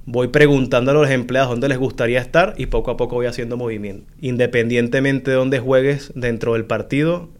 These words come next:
eres parte de un mismo equipo, crear una base donde la gente se sienta reconocida y tenga sentido de pertenencia.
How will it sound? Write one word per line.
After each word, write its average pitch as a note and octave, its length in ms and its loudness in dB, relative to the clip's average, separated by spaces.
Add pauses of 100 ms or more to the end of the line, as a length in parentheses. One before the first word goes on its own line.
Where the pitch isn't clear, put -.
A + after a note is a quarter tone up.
(100)
eres A#2+ 280 -2
parte C3 380 2
de C3+ 40 4
un C3 120 2
mismo C3 200 0
equipo, D#3 320 0
crear A#2 200 2
una C3 200 0
base C#3 480 -2 (340)
donde A2 200 -10
la G#2+ 60 -10
gente A2+ 200 -10
se B2 80 -12
sienta A#2+ 260 -6
reconocida A#2+ 500 -6
y - 20 -10
tenga B2 180 -8
sentido A#2 280 -8
de A#2 40 -8
pertenencia. D#3 720 -8